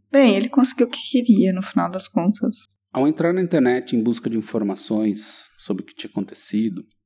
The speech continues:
Speaker 2: os pais encontraram fragmentos da morte. Ele fazia uma ressalva.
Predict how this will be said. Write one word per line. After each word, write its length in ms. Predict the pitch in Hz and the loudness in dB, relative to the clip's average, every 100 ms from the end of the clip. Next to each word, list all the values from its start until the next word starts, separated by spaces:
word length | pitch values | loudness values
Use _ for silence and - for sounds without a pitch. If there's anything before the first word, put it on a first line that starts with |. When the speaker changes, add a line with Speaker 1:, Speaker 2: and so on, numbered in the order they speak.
| _ | _
Speaker 2:
os 140 | - | -12
pais 240 | - 117 113 | -4 -2 -2
encontraram 420 | 120 117 120 117 | -4 -2 -2 -4
fragmentos 640 | - 123 120 117 120 - | -4 -4 0 0 0 -2
da 140 | 123 120 | -4 -2
morte. 540 | 107 92 - - - _ _ _ _ _ _ - | -2 -4 -8 -18 -20 _ _ _ _ _ _ -4
Ele 160 | 120 | -2
fazia 400 | 113 120 113 123 | 0 -2 -2 -4
uma 160 | 127 127 | -2 -4
ressalva. 680 | 135 - - 95 85 - | -6 -4 0 2 0 -8